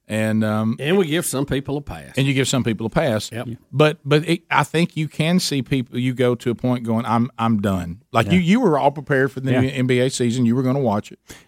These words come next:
Speaker 3: And look, I'm, I'm a, I'm a person that I really do, and, and goodness, I don't even, I can't even believe I'm going here.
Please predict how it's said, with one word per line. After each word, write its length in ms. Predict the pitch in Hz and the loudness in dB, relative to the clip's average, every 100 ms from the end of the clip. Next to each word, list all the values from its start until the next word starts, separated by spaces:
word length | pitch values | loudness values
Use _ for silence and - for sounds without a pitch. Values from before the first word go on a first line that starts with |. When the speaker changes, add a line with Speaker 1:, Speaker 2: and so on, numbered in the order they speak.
| _ | _
Speaker 3:
And 100 | 180 | 4
look, 220 | 220 190 | 6 6
I'm, 240 | 139 185 156 | 4 2 -2
I'm 240 | - 151 202 | 0 2 4
a, 160 | 127 - | 2 -2
I'm 180 | - 147 | -6 -2
a 80 | 190 | -2
person 540 | - 131 123 - 123 110 | 0 0 0 0 0 2
that 300 | 107 107 - _ | 2 0 -6 _
I 140 | 110 131 | 0 2
really 340 | 117 123 127 | 4 4 2
do, 560 | 110 120 131 120 110 104 | 2 2 4 4 0 -4
and, 300 | - 95 95 | -8 -8 -8
and 500 | 95 95 92 - 110 | -10 -10 -10 -14 -16
goodness, 380 | 101 90 85 90 | -12 -10 -10 -8
I 80 | 104 | -6
don't 120 | 95 | -6
even, 120 | 95 - | -8 -8
I 60 | 117 | -8
can't 200 | 110 95 | -6 -6
even 80 | |
believe 180 | 87 95 | -4 -6
I'm 140 | 90 98 | -6 -4
going 240 | 95 95 | -4 -4
here. 180 | 98 | -4